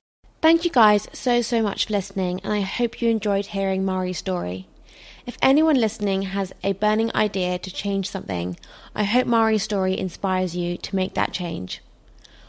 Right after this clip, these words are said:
My personal highlight of this episode was the way that Mari referenced meat, fish, and dairy like alcohol. So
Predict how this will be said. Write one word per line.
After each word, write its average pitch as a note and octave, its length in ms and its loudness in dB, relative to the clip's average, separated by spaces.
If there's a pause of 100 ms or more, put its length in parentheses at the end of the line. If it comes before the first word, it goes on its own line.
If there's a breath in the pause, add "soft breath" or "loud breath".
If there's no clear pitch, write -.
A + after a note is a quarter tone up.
(140 soft breath)
My C4 180 4
personal B3 500 2
highlight F#3+ 460 -2
of G#3 100 -6
this F#3+ 200 0
episode F#3 560 -2 (320 loud breath)
was A3 140 0
the A#3 100 2
way A3+ 160 8
that B3+ 140 2
Mari A3 320 6
referenced G3+ 580 0 (140)
meat, A3 400 0
fish, G#3 180 -2
and F#3+ 140 -2
dairy F#3+ 400 2
like F#3 280 -2
alcohol. F3+ 600 -4 (540 loud breath)
So G3+ 440 6